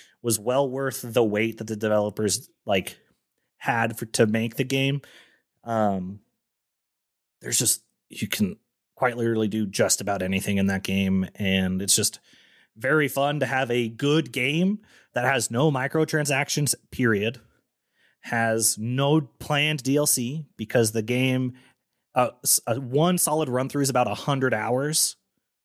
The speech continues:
and there's twelve different classes. So <laughs> there's a lot of playtime to be had, and you can play, literally replay the game without making the exact same decision, so you can always see something different.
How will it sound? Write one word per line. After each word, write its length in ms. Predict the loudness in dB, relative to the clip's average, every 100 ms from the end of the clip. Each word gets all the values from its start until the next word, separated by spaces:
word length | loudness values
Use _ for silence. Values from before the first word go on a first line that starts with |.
| _ _ _ _ -6
and 180 | 0
there's 180 | 2 2
twelve 260 | -2 -4 -2
different 260 | 2 2
classes. 680 | 2 -2 -2 -2 -2 -4 -6 -12 _ _ _ _ _ _ _
So 540 | -14 -4 0 0 -2 -6 _ _ _ _ _ _ _ _ _ _
<laughs> 560 | -8 0 0 2 -4 -2
there's 220 | 0 2
a 60 | 2
lot 280 | 2 2 0
of 140 | -2
playtime 400 | -2 0 0 -2
to 60 | 0
be 140 | 0
had, 300 | 0 2 0
and 140 | 0
you 80 | -2
can 160 | 0 0
play, 220 | 0 -2
literally 500 | 0 0 2 0 -4 -12 -20 -20 _ _ _ -10
replay 460 | -2 0 0 0
the 60 | -2
game 240 | -2 0
without 260 | 0 0 0
making 260 | -2 -4 -2
the 120 | 0
exact 340 | 0 0 0
same 160 | -2 0
decision, 440 | 0 0 -2 -2
so 140 | 0 0
you 120 | 0
can 100 | -2
always 280 | -4 -2 0
see 120 | 0
something 340 | -2 -2 0
different. 480 | 0 0 0 -2 -6